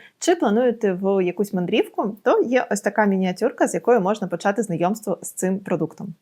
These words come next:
Наступний засіб, який викликає дуже багато питань і зацікавленості у дівчат та жінок, це ось така олійка з ретинолом від Інституту. Вона більше підходить для нормальної та сухої шкіри,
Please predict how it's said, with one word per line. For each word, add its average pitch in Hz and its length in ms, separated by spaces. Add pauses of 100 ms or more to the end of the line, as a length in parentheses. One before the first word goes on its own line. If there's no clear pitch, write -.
(160)
Наступний 294 420
засіб, 220 400
який 185 260
викликає 220 720
дуже 208 320
багато 190 560
питань 180 640
і 220 120
зацікавленості 180 960 (100)
у 180 280
дівчат 165 520
та 165 80
жінок, 170 480 (180)
це - 160
ось 381 140
така 233 440
олійка 220 380
з - 80
ретинолом 208 520
від 208 220
Інституту. 190 560 (180)
Вона 214 380
більше 311 300
підходить 240 420
для 208 140
нормальної 214 560
та 196 120
сухої 202 340
шкіри, 175 440